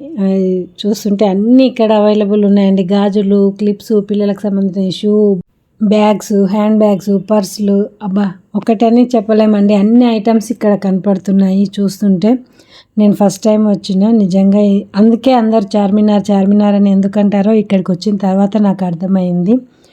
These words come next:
అంటే ఇక్కడ అన్నీ అవైలబుల్ ఉన్నాయి. అయితే మేము ఇక్కడ షాపింగ్ చేయాలి అనుకున్న బజార్స్ అయితే రెండు ఆపోజిట్లో ఉన్నాయన్నమాట. అంటే ఒకటి మదీనా బజార్ వెళ్ళాలనుకున్నాము,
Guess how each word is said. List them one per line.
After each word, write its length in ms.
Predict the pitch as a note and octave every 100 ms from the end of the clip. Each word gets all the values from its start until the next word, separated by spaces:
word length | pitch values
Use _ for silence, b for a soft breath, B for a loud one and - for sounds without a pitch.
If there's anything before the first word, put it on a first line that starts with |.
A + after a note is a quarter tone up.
| b b
అంటే 160 | G#3+ A#3
ఇక్కడ 200 | A#3+ A#3
అన్నీ 280 | A3+ B3 C4
అవైలబుల్ 540 | A3+ G#3+ G#3 F#3+ G3
ఉన్నాయి. 460 | F#3 F3+ F3+ F#3+ C4+ - _ _ _
అయితే 300 | A3 A#3 A#3+ B3
మేము 260 | A#3+ A#3
ఇక్కడ 260 | A3 A3+ A3
షాపింగ్ 500 | G#3+ G#3+ G#3 A#3 A#3+
చేయాలి 440 | A#3 G#3 A3 A3 A3+
అనుకున్న 420 | G#3+ G#3 G#3 G3+
బజార్స్ 560 | G3+ G3 G3 G3+ G#3 -
అయితే 260 | G3 F#3 G3
రెండు 340 | F#3+ F#3+ G3 G3
ఆపోజిట్లో 680 | F#3+ F3+ G#3 G#3 G#3 G3+ G#3 G#3 A3+ -
ఉన్నాయన్నమాట. 800 | G3+ F#3+ F#3 F#3 F3+ F3+ F3 F3 B3 D4 B B B
అంటే 180 | A3+ A#3+
ఒకటి 220 | A3 G#3+
మదీనా 400 | G#3 G3 G#3+ A3+
బజార్ 460 | G#3 G#3 G#3 G#3 A3
వెళ్ళాలనుకున్నాము, 960 | G#3+ G3+ G3 G3 F#3+ F#3 G3 F#3+ G3+